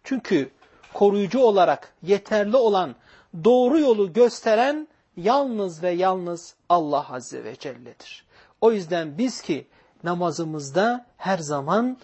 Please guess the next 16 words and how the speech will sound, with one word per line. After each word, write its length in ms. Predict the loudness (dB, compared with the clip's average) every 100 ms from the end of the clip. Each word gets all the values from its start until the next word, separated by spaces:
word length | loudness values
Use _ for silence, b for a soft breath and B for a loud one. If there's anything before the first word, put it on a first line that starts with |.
| b b -14
ihdinas 580 | -14 -12 -10 -6 -6 -8
sıratal 580 | -6 -2 -2 -2 -4 -4
müstakim, 800 | -4 -10 -8 -6 2 2 2 -4 B B
Ya 260 | -2 2 2
Rabbi 520 | 2 0 0 2 2 -4 -20 -6 -2
bizi 400 | 0 4 4 2 b b 4
dosdoğru 720 | 6 6 0 0 2 4 2
yola 320 | 0 2 0 0
ilet 380 | -2 -2 -4 -4
diye 180 | -2 0
Allah 320 | -2 -2 -4
Azze 320 | -4 -6 -6 -6
ve 120 | -4
Celle'ye 420 | -4 -4 -6 -6
yalvarır 640 | -4 -4 -4 -6 -8 -12 _ B B _ -4
dururuz. 420 | -2 -2 -6